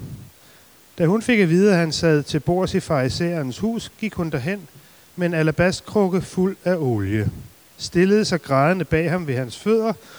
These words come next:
og begyndte at væde hans fødder med sine tårer og tørrede dem med sit hår, og hun kyssede hans fødder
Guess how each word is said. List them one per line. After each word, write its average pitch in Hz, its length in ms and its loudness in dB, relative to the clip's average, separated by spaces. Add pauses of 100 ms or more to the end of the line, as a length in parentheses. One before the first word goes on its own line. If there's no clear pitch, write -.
(160)
og 202 80 0
begyndte 220 440 2
at 208 180 0
væde 156 300 4
hans 180 220 -4
fødder 135 380 -6 (140)
med 156 100 -10
sine 156 280 -8
tårer 156 560 -2 (140)
og 156 120 -6
tørrede 139 420 -2
dem 170 160 -4
med 151 160 -6
sit 120 220 -6
hår, 190 320 -4 (380)
og 151 60 0
hun 175 180 2
kyssede 226 540 2
hans 190 200 -4
fødder 180 420 -2